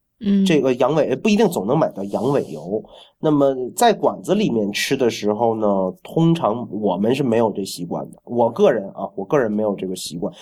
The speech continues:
Speaker 2: 但我知道有愿意先放羊尾油进去。但是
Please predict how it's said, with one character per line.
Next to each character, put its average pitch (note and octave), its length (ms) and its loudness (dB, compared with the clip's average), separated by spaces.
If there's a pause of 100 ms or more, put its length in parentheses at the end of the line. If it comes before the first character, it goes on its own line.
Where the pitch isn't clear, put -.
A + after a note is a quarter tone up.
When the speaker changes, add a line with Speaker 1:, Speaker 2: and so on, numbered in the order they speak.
(120)
Speaker 2:
但 F3 120 4
我 A#2+ 140 0
知 A#3+ 260 -4
道 E3+ 160 4
有 - 280 -8
愿 C#3 280 2
意 D#2+ 40 -14
先 A2+ 260 -2
放 G2+ 180 0
羊 F#2 160 -2
尾 G2+ 140 0
油 D2 160 -8
进 G2+ 200 -4
去。 E2+ 180 -10
但 E3 120 2
是 E3 200 -2